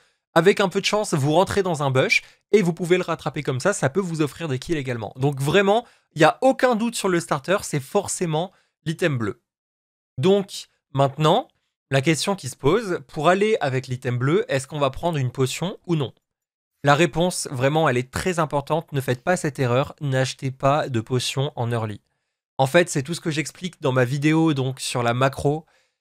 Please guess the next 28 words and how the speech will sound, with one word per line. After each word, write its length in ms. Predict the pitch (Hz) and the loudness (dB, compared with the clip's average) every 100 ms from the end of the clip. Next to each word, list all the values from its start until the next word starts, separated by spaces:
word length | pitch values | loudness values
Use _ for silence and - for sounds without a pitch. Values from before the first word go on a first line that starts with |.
| _ _ _ _ | _ _ _ _
euh, 340 | 127 127 131 139 | 4 4 2 -4
c'est 240 | 131 175 | -4 -4
que 240 | - 165 165 | 0 2 2
en 180 | 165 180 | 2 2
early 260 | 175 151 135 | 0 -2 -4
game, 300 | 127 147 160 | -4 -4 -6
très 240 | - 196 | -2 -2
souvent, 440 | - 165 151 170 - | 0 0 0 0 -2
on 100 | 151 | 2
va 120 | 135 | 2
avoir 240 | 131 135 | 2 0
tendance 440 | - 143 156 165 - | -4 -2 -2 -4 -4
à 140 | 113 113 | -4 -2
skip 440 | - - 185 _ - - | -6 -8 -10 _ -20 -4
le 180 | 120 | 0
red 240 | 117 135 143 | 2 0 2
buff, 360 | 123 139 - - | 0 -2 -8 -4
on 80 | |
va 120 | 117 110 | -2 -2
start 300 | - 139 160 | -4 -4 -4
au 60 | |
blue, 140 | 143 147 | -4 -6
on 180 | 170 127 | -6 -6
va 120 | 107 | -8
skip 260 | - 185 | -10 -8
le 80 | 175 | -6
red 160 | 139 131 | -6 -4
buff, 280 | 123 151 | -6 -6